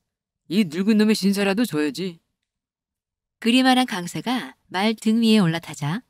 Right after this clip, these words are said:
Speaker 2: 늙은 말은 힘없이 무릎을 꿇고 땅에 주저앉고 말았어요.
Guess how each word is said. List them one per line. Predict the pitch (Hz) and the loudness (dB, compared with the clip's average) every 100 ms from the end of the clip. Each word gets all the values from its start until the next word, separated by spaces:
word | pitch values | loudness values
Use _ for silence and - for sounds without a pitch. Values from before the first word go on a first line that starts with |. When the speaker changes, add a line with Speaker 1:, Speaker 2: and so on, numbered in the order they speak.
| _ _ _ _ | _ _ _ _
Speaker 2:
늙은 | 196 220 233 | 0 2 2
말은 | 226 220 220 | 2 2 2
힘없이 | 220 277 269 - 262 | 0 -2 -4 -2 -2
무릎을 | 185 175 208 214 | -2 -4 -4 -6
꿇고 | - 151 - 139 160 247 _ - | -6 -8 -8 -6 -6 -8 _ -6
땅에 | 226 240 | -2 0
주저앉고 | 220 202 226 220 139 | 0 0 0 0 -4
말았어요. | 135 151 180 196 180 | -6 -4 -4 -2 -4